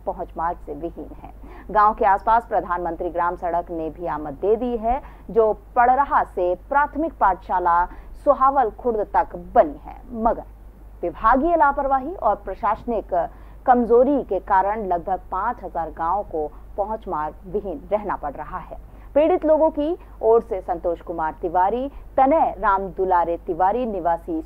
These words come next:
सोहावल कला पनवार थाने के समक्ष सोलह अप्रैल दो हज़ार अठारह से आश-, अनशन भी किया गया था। इतना ही नहीं, विगत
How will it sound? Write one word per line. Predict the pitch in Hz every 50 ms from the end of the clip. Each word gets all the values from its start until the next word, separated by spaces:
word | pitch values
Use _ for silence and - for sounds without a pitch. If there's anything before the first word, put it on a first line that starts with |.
| - -
सोहावल | 302 262 262 285 302 330 311 269
कला | - 226 196 196 196 196 196 190 190 - - - - - - - - - - - -
पनवार | 220 214 208 202 180 208 214 226 233 -
थाने | - - - 185 185 185 180
के | - 190 180
समक्ष | - - 233 220 233 277 285 - - 262
सोलह | 208 - - 247 233 226 220
अप्रैल | 214 214 247 247 247 233
दो | 220
हज़ार | 214 220 220 214 226 220
अठारह | 226 220 - 240 240 254 277 277
से | 277 254
आश-, | 202 190 220 - - - - - - - - - 254 - -
अनशन | 240 240 247 277 320 294 226
भी | 165 139 185 208 170 147 - - - -
किया | - 196 180 160
गया | 151 151 156 147
था। | 151 - - 233 285
इतना | 302 262 220 - 220 220 226
ही | 226 208 226
नहीं, | 220 214 190 220 269 330 330
विगत | 247 226 185 220 208 202 - 202 190 180